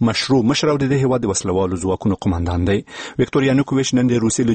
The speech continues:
جنوبي ښار روستوف اونډوان څخه خلکو ته په خبرو کې باور څرګند کړ چې د اوکراین وسلوال ځواکونه به د ده په وینا د هر ډول جنایتکارانه اوامرو له منلو ډډه وکړي. ویکتور یانوکوویچ تېره میاشت د خلکو د اعتراضي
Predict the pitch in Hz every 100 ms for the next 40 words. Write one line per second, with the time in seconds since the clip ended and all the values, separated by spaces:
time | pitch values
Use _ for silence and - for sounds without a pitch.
0 | 98 104 92 - 110 92 85 87 104 -
1 | 143 147 139 107 95 110 139 - - -
2 | 147 - 143 - - - 120 135 117 92
3 | 98 135 156 147 151 147 - 143 139 147
4 | 151 147 - 110 110 139 120 95 101 113
5 | 110 160 110 95 101 147 131 139 123 117
6 | 139 143 139 117 98 95 92 - 95 92
7 | 120 135 127 127 139 139 131 104 117 120
8 | 104 82 85 90 120 120 - - - -
9 | - 127 - 147 143 156 156 156 165 147
10 | 143 127 120 135 - 120 123 113 104 98
11 | 92 135